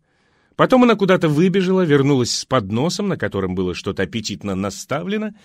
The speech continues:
и оказалось, что почти пустой после завтрака стол вновь ломится от разных угощений. Плетнёв даже не понял, как это вышло. Нателла налила ему кофе. "Что ты смотришь?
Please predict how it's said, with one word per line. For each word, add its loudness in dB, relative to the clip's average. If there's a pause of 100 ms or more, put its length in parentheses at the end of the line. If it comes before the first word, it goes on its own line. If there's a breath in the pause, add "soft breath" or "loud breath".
(360 soft breath)
и 2
оказалось, 4
что -2
почти -4
пустой 0
после -4
завтрака -4
стол -2 (400 soft breath)
вновь 2
ломится 2
от -4
разных -4
угощений. -12 (1400)
Плетнёв -2
даже -2
не -2
понял, -2
как -4
это -6
вышло. -10 (420 soft breath)
Нателла 0
налила 4
ему -2
кофе. -10 (400)
"Что -2
ты -4
смотришь? -12